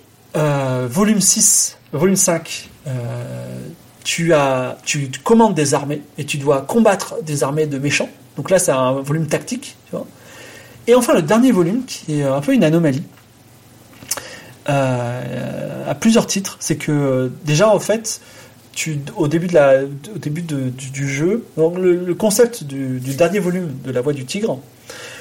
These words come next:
c'est que tu as un, tu es le grand maître d'Earthmoon, tu, tu es roi, tu t'es vengé, t'as fait tout, tout le taf,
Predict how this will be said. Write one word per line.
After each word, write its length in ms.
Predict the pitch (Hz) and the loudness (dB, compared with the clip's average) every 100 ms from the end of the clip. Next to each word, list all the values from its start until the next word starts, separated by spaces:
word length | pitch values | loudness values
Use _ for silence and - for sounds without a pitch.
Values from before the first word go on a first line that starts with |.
| - | -12
c'est 220 | - - | -6 -6
que 120 | 147 208 | -2 -4
tu 200 | 208 147 | 0 0
as 60 | |
un, 400 | 131 127 120 123 | 2 0 -2 -6
tu 120 | 127 143 | -6 -4
es 20 | |
le 40 | |
grand 100 | 143 | 0
maître 160 | 170 180 | 0 -2
d'Earthmoon, 500 | 139 - 147 196 277 - - - - - | -4 -6 -2 -2 -2 -6 -20 -20 -20 -16
tu, 260 | - 131 123 | -8 -6 -6
tu 140 | - | -6
es 40 | 123 | -6
roi, 280 | 120 160 | 2 4
tu 100 | 175 - | 4 -4
t'es 100 | 123 | -8
vengé, 280 | 120 131 | -4 -2
t'as 120 | 165 135 | 0 -2
fait 120 | 120 | -4
tout, 140 | 151 | -8
tout 160 | 147 143 | -6 -6
le 60 | |
taf, 340 | 139 151 190 | 0 -2 -2